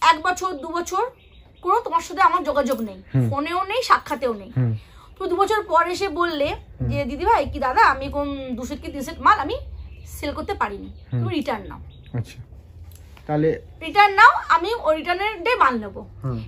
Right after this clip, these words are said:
Speaker 1: এটা কিন্তু হয় না। কেন
Speaker 2: কখনো
Speaker 1: হয় না?
Speaker 2: পসিবল না।
Speaker 1: ব্যবসা মানে লেনদেন।
Speaker 2: হ্যাঁ।
Speaker 1: তাই তো?
Speaker 2: লেনদেনটা ভালো যদি থাকবে,
Speaker 1: হ্যাঁ।
Speaker 2: তো তততে সে
Speaker 1: তুমি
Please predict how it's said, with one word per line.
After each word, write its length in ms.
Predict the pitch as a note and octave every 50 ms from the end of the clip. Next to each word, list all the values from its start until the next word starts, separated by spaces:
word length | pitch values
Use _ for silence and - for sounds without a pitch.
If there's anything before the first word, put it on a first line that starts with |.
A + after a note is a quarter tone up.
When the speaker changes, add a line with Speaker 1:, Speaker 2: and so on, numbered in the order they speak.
| - -
Speaker 1:
এটা 260 | - F4 - G#4 G#4
কিন্তু 420 | G#4+ F#4+ G4+ G#4+ G#4 G4+ - A#4 B4 D#5 F5+ - - - - - - - - - - - -
হয় 380 | - - A3+ C4 C#4+ D4 C#4
না। 220 | A#3+ G3 F3+ - - - -
কেন 100 | - C#4
Speaker 2:
কখনো 200 | D#4+ G4+ A4 -
Speaker 1:
হয় 140 | - F4 E4
না? 140 | - C#4 -
Speaker 2:
পসিবল 200 | - - - -
না। 100 | - - - - - - - - _ _ _ _ - - - -
Speaker 1:
ব্যবসা 320 | A3 D4+ D#4+ - - A4+
মানে 160 | G#4 G4+ A4
লেনদেন। 400 | G#4 F4 D#4+ C#4+ C4+ A#3 G3+ F#3+ F#3+ - - -
Speaker 2:
হ্যাঁ। 260 | - B2+ A#2+ A2 G#2+ G#2+ - - - _ _ _ _ _
Speaker 1:
তাই 140 | - A#4 A#4
তো? 180 | - A#3 G3+ - - _ _ _ _ - -
Speaker 2:
লেনদেনটা 480 | C3 C#3+ D3 D#3 E3 F3 F3+ F3+ F#3
ভালো 240 | E3+ E3+ E3 E3 E3
যদি 200 | E3+ E3+ E3+ E3
থাকবে, 280 | D#3 F3+ E3+ F3 G3 A3+
Speaker 1:
হ্যাঁ। 120 | C4 C4+
Speaker 2:
তো 240 | - D3+ C3+ B2+ B2 B2 - - -
তততে 360 | - C3 B2 - B2 B2 B2
সে 160 | A2 - - -
Speaker 1:
তুমি 200 | G#4 G#4+ A4+